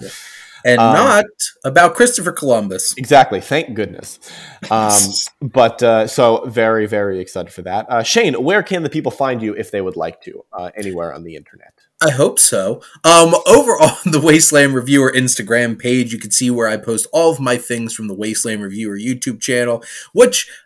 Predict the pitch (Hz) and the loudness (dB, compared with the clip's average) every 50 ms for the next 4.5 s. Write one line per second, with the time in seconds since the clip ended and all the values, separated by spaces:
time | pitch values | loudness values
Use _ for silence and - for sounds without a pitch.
0 | _ _ - 139 135 143 214 214 185 180 202 208 208 208 190 202 208 196 180 180 | _ _ 2 2 4 4 4 2 2 2 0 0 0 0 -2 -2 -4 -4 -4 -6
1 | 165 - - 185 226 226 - 185 180 175 165 - 139 131 135 143 147 - - 143 | -6 -4 -2 -2 0 0 2 2 2 2 0 0 0 2 4 4 4 2 0 -4
2 | 139 135 139 139 131 135 143 147 143 - 135 120 113 107 107 107 113 117 120 113 | -2 -2 -2 0 2 2 2 2 2 2 0 0 0 -2 -4 -4 -2 -2 -2 -2
3 | 127 - 120 127 123 117 - - 156 139 - - 120 - 104 110 101 101 107 107 | -4 -6 -4 -4 -4 -4 -2 0 0 0 0 0 -6 -6 -6 -6 -6 -6 -6 -6
4 | 104 101 98 - - 113 - - - | -4 -4 -2 0 0 0 -2 -2 -8